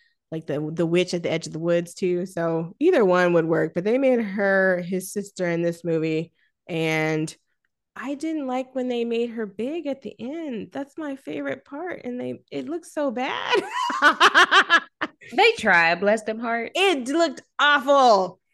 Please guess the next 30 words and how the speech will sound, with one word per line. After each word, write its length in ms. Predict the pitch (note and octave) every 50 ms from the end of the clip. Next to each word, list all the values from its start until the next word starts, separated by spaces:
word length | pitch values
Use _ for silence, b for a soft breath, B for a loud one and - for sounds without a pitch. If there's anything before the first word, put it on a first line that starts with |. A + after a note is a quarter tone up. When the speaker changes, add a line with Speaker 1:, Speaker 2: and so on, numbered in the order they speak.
| _ _ _ -
Speaker 1:
They 160 | - C#4 E4
make 260 | F4 E4+ D#4+ C#4+ B3 G3
video 320 | G3 G#3+ B3 B3+ B3 A#3 A3
Speaker 2:
They 60 | G3
Speaker 1:
games 380 | G#3 G#3+ G3 F#3+ F#3 F#3 F#3 F3+
look 180 | F#3 F3+ F3+ E3+
better 260 | F#3 F#3 F3 F3 E3+
than 200 | D#3+ D#3 D#3+ D#3+
that, 340 | D#3+ E3+ E3+ E3+ - - -
girl. 460 | E3 D#3+ D3+ D3+ D#3 D#3 D#3+ E3+ F3
Speaker 2:
They 240 | F3 F#4+ F#4 E4 C#4+
try, 600 | - - - - - - - - E2+ E2 - - G3 -
bless 280 | G3+ - - - -
them. 320 | - - - - A#3 A#3+ - _ A#3+ _ -
Speaker 1:
It's 160 | B3 C4+ -
the 120 | F4+ E4+
part 300 | B3 C4 B3+ A#3+ A3 G3
where, 200 | G3+ G3 G3 F#3+
like, 240 | F3+ F3+ E3+ E3 E3+
she 220 | - - - F#3+
swells 420 | F3+ F#3 - - F3+ D#3+ E3 E3+ E3
up 240 | D#3 D#3 D3+ - D3
and 140 | D3 D#3+
starts 320 | D#3+ - D3+ D3 C#3 - -
basically 500 | - C#3 C#3+ D3 - - - D3 D3 C#3+
fucking 380 | C#3+ - - D#3 D3+ - C#3+ C#3
up 80 | C3 _ -
the 80 | E3
sea 460 | - - G#2 A2 A#2 A#2 E3+ E3+ - _ _ _ _ _ _ _ _ _ _ _ _ _ -
and 560 | - D#3 C#3+ B2 G#2+ G2+ G2+ A2 A#2+ E3+ -